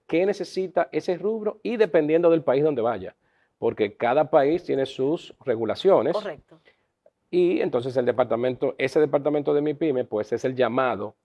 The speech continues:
Speaker 1: a esa orientación de esos requisitos. Es importante señalar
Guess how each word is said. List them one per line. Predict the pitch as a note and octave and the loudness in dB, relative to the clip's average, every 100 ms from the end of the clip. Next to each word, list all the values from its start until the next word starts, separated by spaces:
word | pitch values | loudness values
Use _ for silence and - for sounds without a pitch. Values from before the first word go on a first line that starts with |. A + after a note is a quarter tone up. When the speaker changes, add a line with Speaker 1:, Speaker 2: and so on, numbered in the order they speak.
| _ | _
Speaker 1:
a | A2 | -6
esa | A#2+ - C3+ | -6 -2 0
orientación | C3 B2+ A#2+ A2 G2+ - C#3 C#3+ A#2+ | 0 0 -4 -2 -6 -4 -2 0 0
de | A2 | -2
esos | A2 B2+ | -6 -6
requisitos. | - G#2+ G2 - - _ _ _ _ _ _ _ - | -8 -8 -10 -16 -20 _ _ _ _ _ _ _ -8
Es | C#3+ G#3+ | -6 -4
importante | G#3+ F#3 D#3 E3 D#3 | -2 -2 0 -2 -2
señalar | E3+ D3+ A#2+ F#2+ - | -2 -2 -2 -4 -10